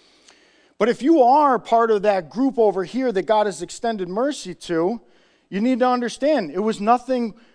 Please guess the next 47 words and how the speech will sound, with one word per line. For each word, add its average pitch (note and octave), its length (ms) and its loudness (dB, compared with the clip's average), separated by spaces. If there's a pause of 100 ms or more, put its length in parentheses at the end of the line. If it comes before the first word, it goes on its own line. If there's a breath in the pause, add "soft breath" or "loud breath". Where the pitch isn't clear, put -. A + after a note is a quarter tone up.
(140 soft breath)
found B3 460 2
within A#3 340 0
you C#4+ 280 2
that A#3 180 2
caused B3 360 -2
him B3 180 -2
to B3 100 -6
make C4 260 0
that C4+ 220 -2
choice. D4+ 640 -2 (680)
It G3+ 80 2
was B3 160 0
noth-, B3 360 2
had B3+ 180 2
nothing E4 420 0
to D#4 120 0
do A#3+ 400 2
with A3+ 360 -4
you. G3+ 520 -2 (480 soft breath)
We A3 120 -2
learned C#4 340 4
it's F3+ 180 -8
not C4 220 0
by D4 140 4
birth. C#4 640 -2 (260 soft breath)
It's F#3 140 -8
not C4 140 0
by C#4+ 140 2
heritage. C4 1000 -2 (560)
And B3 300 -4
what's C4+ 180 -4
remarkable C#4 640 0
to - 160 -10
me A3+ 180 -4
in G3+ 120 -4
the C#3+ 80 -2
Bible F3+ 480 -2
is D#3 160 -8
that F3 200 -2 (220 soft breath)
that's C#4 280 -4
a C#4+ 40 -4
lot, C4 340 0
that's C4+ 260 -2
the G3+ 200 -12
Jewish B3 500 -6
thought C#4+ 380 -2
is, D3 220 -10